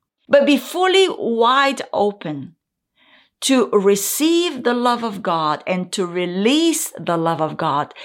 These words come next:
so that you be known not just by God, but by,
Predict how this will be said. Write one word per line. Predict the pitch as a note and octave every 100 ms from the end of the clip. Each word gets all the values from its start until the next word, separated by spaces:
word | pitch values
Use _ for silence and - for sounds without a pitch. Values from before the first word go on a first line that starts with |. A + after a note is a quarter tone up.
| - - -
so | - G#3
that | G3+
you | F3+ F3+ C4 D4+
be | B3+ C4+
known | B3 A3 G#3 G3+ F3 D#3+ D3 - _ _ _ _
not | F3+ B3 D#4+ D#4+
just | - D4+ - - -
by | G#3 F#3+ F3 E3 _
God, | G3 G3+ - G1+ - - - _ _ _
but | - F#3+
by, | F#3+ D3+